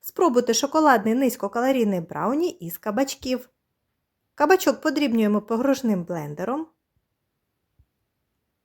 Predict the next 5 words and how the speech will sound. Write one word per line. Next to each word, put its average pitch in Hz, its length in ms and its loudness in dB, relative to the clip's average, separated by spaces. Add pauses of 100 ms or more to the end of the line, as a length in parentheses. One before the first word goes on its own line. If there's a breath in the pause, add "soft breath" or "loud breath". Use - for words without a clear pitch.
(2500)
Додаємо 294 560 4
сюди 254 320 0
яйця, 185 580 -2
дрібку 220 460 -4
солі, 196 540 -2